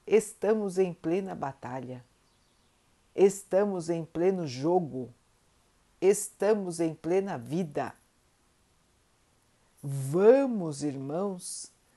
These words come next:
nos esforçar para tirar de nós toda a negatividade e então podermos nos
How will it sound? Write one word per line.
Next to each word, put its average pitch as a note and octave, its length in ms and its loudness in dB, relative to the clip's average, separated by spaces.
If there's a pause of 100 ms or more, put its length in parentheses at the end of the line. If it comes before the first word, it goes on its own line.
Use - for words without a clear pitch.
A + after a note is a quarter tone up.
(200)
nos G3+ 340 0
esforçar F#3+ 880 -4 (540)
para G3 220 -2
tirar G3+ 840 0
de C#3 360 -6
nós C#3 640 -8 (640)
toda F#3+ 520 10
a D3 40 0
negatividade B2+ 1080 -10 (1300)
e D#3+ 160 2
então F3+ 580 2
podermos D#3 1080 0 (1400)
nos D#3+ 720 -12